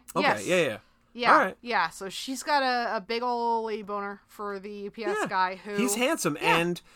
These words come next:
Speaker 2: handsome.
Speaker 1: he is, he is
Speaker 2: Wearing,
Speaker 1: weaponizing
Speaker 2: wearing the fuck out of those little shorts.
Speaker 1: He, oh, he
Speaker 2: Yeah.
Speaker 1: definitely is, and he's weaponizing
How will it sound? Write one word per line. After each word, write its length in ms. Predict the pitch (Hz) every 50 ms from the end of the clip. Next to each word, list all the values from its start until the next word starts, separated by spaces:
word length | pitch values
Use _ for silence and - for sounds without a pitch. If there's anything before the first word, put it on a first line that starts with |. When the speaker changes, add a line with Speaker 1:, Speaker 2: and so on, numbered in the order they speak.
| - -
Speaker 2:
handsome. 340 | 285 294 294 294 - 349 320
Speaker 1:
he 260 | 185 185 185 196 196 170 175 165
is, 240 | 170 165 160 - - - - - - - _ _ - _ -
he 160 | - 190 165 160
is 140 | 131 110
Speaker 2:
Wearing, 440 | 113 113 113 139 196 220 208 - 247
Speaker 1:
weaponizing 500 | 220 220 208 208 214 214 190 220 226 220
Speaker 2:
wearing 260 | 226 233 269 285 269
the 80 | 247 214
fuck 260 | - - 254 240 -
out 140 | 262 262 247
of 60 | 247
those 100 | 247 240
little 160 | 247 240 240
shorts. 540 | 233 - - 202 180 - - - - - -
Speaker 1:
He, 200 | 143 110 98 - -
oh, 100 | 104 104
he 140 | 104 104 104
Speaker 2:
Yeah. 120 | 117 127
Speaker 1:
definitely 360 | - 156 175 170 170 143 143
is, 120 | 139 127 113
and 80 | 131 120
he's 100 | 120 110
weaponizing 760 | 107 104 135 147 156 - 190 180 175 180 180 160 180 170 160